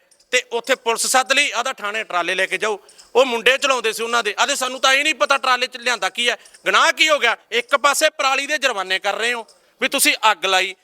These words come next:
ਇੱਕ ਪਾਸੇ ਤੁਸੀਂ ਪਰਚੇ ਦਰਜ ਕਰ ਰਹੇ ਹੋ, ਤੁਸੀਂ ਅੱਗ ਲਾਈ। ਜੇ ਕੋਈ ਗੱਠਾਂ ਬਣਾਉਣਾ ਚਾਹੁੰਦਾ ਹੈ,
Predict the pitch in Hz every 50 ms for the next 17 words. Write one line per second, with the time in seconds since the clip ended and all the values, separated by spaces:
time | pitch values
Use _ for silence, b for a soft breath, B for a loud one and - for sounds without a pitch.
0 | _ _ - 240 254 - - 247 240 285 269 - 302 294 302 285 - 311 254 -
1 | 262 220 - 226 220 214 233 208 - - 233 247 240 247 277 269 - 269 - 262
2 | 254 208 190 175 190 190 190 196 196 - b b b b b - 208 233 254 -
3 | 285 302 240 175 214 - - 233 254 254 233 262 269 269 269 269 262 269 277 269
4 | 294 277 247 -